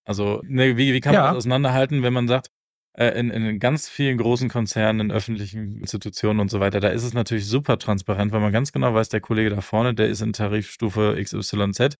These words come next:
Speaker 1: der verdient genau das. Und dann kann ich das nachvollziehen, es kann auch keine gegenseitige Konkurrenz entstehen, weil man weiß,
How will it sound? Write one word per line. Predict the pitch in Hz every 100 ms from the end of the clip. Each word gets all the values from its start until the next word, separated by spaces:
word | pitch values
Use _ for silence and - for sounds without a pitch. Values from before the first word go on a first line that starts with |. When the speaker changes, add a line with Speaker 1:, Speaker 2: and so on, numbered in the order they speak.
| _ _ _ -
Speaker 1:
der | 101
verdient | 113 117 117
genau | 113 107 104
das. | 98 - -
Und | 101
dann | 107
kann | 110 131
ich |
das | 101 98
nachvollziehen, | 127 131 147 - 147
es | 123
kann | - 127
auch | 113 -
keine | 113 110 110 107 - _ _ -
gegenseitige | 120 117 107 107 107 110
Konkurrenz | - 110 104 107 -
entstehen, | 127 131 - 139 143 123
weil | 107 113
man | 107
weiß, | 101 101 110